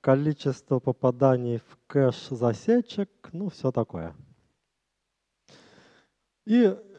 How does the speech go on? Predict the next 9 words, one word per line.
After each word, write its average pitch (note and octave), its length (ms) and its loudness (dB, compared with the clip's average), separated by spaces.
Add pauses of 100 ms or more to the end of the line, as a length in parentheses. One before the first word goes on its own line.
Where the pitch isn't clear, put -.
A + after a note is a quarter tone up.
(340)
э, D3+ 360 6
значит, D#3 340 2
есть A3 240 6
некоторые F3+ 360 2
счётчики - 360 2
ресурсов F#3+ 520 0
прямо G3 360 4
внутри D3+ 360 0
кликхауса. A2 640 -2